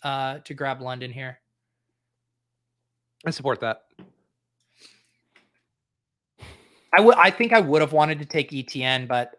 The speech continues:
Speaker 1: I didn't mind passing on Gibson and Jacobs there. I
Speaker 2: Yeah,
Speaker 1: do
Speaker 2: E T N,
Speaker 1: think
Speaker 2: you can
Speaker 1: Gibson's
Speaker 2: get
Speaker 1: a
Speaker 2: that,
Speaker 1: little
Speaker 2: you,
Speaker 1: cheap.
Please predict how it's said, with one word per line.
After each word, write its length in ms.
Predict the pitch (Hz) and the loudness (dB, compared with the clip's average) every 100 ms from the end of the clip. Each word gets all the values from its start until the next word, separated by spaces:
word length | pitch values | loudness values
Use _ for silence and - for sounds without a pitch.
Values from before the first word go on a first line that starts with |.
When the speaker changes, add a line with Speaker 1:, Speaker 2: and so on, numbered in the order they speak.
| - | -10
Speaker 1:
I 80 | 127 | -8
didn't 280 | 131 123 _ | -6 -10 _
mind 340 | 127 120 120 113 | -10 -8 -8 -10
passing 500 | 127 117 - 127 117 | -6 -6 -6 -12 -10
on 340 | 113 117 113 _ _ _ _ _ _ _ _ _ _ _ _ | -10 -10 -14 _ _ _ _ _ _ _ _ _ _ _ _
Gibson 340 | 127 113 - 120 | -12 -12 -12 -14
and 140 | 113 | -12
Jacobs 420 | 117 113 123 110 | -12 -10 -12 -14
there. 320 | 120 117 113 _ _ _ _ _ _ - - - _ | -12 -10 -10 _ _ _ _ _ _ -20 -20 -20 _
I 40 | |
Speaker 2:
Yeah, 20 | 170 | 0
Speaker 1:
do 120 | 240 | 2
Speaker 2:
E 40 | |
T 140 | 277 233 | 4 4
N, 180 | 214 175 | 4 2
Speaker 1:
think 180 | 123 | -2
Speaker 2:
you 60 | 147 | -4
can 100 | 156 | 2
Speaker 1:
Gibson's 20 | |
Speaker 2:
get 100 | 190 | 2
Speaker 1:
a 40 | - | 4
Speaker 2:
that, 60 | |
Speaker 1:
little 140 | 151 110 | 0 0
Speaker 2:
you, 100 | 180 | -10
Speaker 1:
cheap. 220 | 143 110 | -12 -16